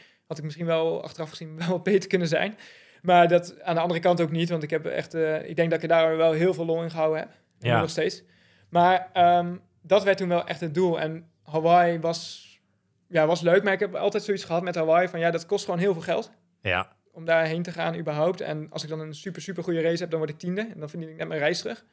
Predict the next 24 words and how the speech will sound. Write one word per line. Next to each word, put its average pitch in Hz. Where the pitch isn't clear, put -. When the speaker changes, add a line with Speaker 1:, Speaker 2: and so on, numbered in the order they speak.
Speaker 2:
Ja. 92
Speaker 1:
Er 165
valt, 196
er 196
valt 214
niet 196
zoveel 185
te, 170
te 165
halen, 143
zeg -
maar. 135
En 139
dan 147
kan 165
ik 165
ook 165
altijd 170
nog 160
later 160
gaan 156
als, 147
als -
agegroeper. -